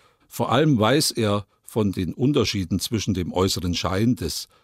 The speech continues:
Friedensstaates und den oft subtilen, oft plumpen Unterdrückungsmechanismen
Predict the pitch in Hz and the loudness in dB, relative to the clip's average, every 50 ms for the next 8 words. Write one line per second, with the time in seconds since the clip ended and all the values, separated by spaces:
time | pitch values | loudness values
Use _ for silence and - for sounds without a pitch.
0 | _ _ - - - 104 107 110 120 - - 147 135 - - - - 113 117 127 | _ _ -10 -6 -2 0 2 2 0 2 0 0 0 0 -2 -2 0 2 2 2
1 | - - 196 160 127 - - - _ _ _ _ _ _ _ _ _ _ _ _ | 0 -2 -4 -4 -4 -6 -10 -14 _ _ _ _ _ _ _ _ _ _ _ _
2 | _ - 117 113 127 113 123 - 151 156 - - - - - - - - 127 - | _ -4 0 2 2 2 2 2 -2 -2 -4 -8 -18 -18 -10 -6 -2 -2 -2 -4
3 | _ - - 123 135 147 151 151 123 104 - 85 - - _ - 120 131 160 185 | _ -8 -6 -2 0 2 2 2 2 2 0 -4 -8 -10 _ 0 2 2 2 2
4 | - _ - 135 127 131 - _ _ _ _ _ _ _ _ _ _ - 123 107 | 0 _ 0 2 2 2 0 _ _ _ _ _ _ _ _ _ _ -2 0 2
5 | 117 101 - 107 143 143 - 120 104 98 - 92 85 78 - - 80 76 76 78 | 2 0 2 2 0 2 2 0 0 0 -2 -2 -4 -4 -4 -4 -4 -4 -4 -6
6 | - - 98 92 92 98 101 | -6 -4 -4 -4 -2 -4 -6